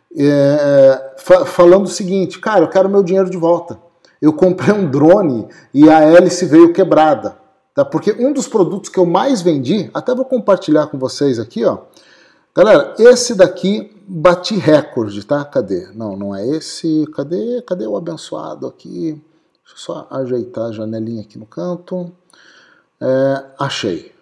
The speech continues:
Esse aqui, ó. Gente, vou contar, deixa eu mostrar pra galera do Insta aqui, ó.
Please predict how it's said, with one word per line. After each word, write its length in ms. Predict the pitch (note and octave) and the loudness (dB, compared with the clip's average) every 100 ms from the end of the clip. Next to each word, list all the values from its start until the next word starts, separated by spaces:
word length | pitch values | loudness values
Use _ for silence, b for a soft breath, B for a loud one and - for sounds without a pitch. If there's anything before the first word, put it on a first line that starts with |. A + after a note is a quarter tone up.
| - | 4
Esse 340 | F3 F#3+ - | 6 6 4
aqui, 220 | G#2 - - | -4 -8 -10
ó. 80 | - b b b b b _ _ _ | -10 b b b b b _ _ _
Gente, 560 | F3+ F#3+ E3+ A2 - - _ _ | 0 4 4 2 -10 -20 _ _
vou 180 | B2+ E3+ | -6 -4
contar, 300 | F#3 G3+ G3 | -4 -4 -2
deixa 200 | F#3+ - | -4 -6
eu 40 | G#3 | -6
mostrar 280 | F#3+ - - | -4 -4 -4
pra 100 | C#3 | -2
galera 320 | C3 B2+ B2 | 0 0 -2
do 140 | A#2+ | -4
Insta 260 | A2 G2 G2+ | -6 -8 -14
aqui, 140 | |
ó. 60 | - | -16